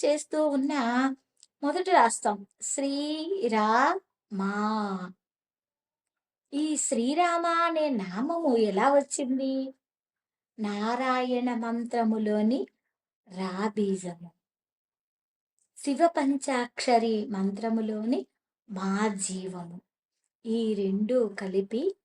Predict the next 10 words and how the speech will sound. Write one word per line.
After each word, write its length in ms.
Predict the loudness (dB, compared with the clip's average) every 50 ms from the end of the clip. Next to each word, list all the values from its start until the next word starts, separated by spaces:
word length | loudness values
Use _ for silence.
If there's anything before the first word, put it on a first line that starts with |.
| _ _ _ _ _ _ -8
శ్రీరామ, 1700 | -8 -6 -4 0 0 2 2 2 0 0 0 0 2 0 0 0 -2 -2 -2 -2 -2 -4 -6 -8 -8 -8 -8 -8 -8 -8 -8 -8 -8 -8 -10 -14 -10
రామ, 540 | -8 -6 -4 -2 -2 -2 -2 -4 -4 -6 -4 -4 -2 -2 -2 -2 -2 -4 -6 -8 -12 _ _ _ _ _ _ _ _ _ -10
రామ 480 | -6 -4 -2 -2 -2 0 0 0 0 0 -2 -2 -4 -6 -8 -8 -10 -10 -12 -12
అనే 220 | -10 -10 -8 -8 -8
నామాన్ని 720 | -10 -10 -10 -8 -6 -4 -4 -4 -2 -2 -2 -2 -2 -4 _ _ _ _ _ _ _ -8 -4
మనకి 460 | -4 -4 -4 -4 -4 -4 -4 -4 -4 _ _ _ -20
వచ్చింది. 460 | -12 -10 -8 -6 -6 -8 -8 -12 -14 _ _ _ _ _ _ _ 0 4
చూడండి, 440 | 4 6 6 4 6 4 4 4 _ _ _ _ _ _ _ _ _ _ _ _ _ _ _ _ _ _ _ _ _ 0 0
నారాయణ 920 | 2 2 6 6 6 6 8 6 6 6 6 6 6 4 4 4 2 2 2 2 0 0 -2 -6 -8 -6
అనే 460 | -4 -2 0 0 0 0 0 -2 -4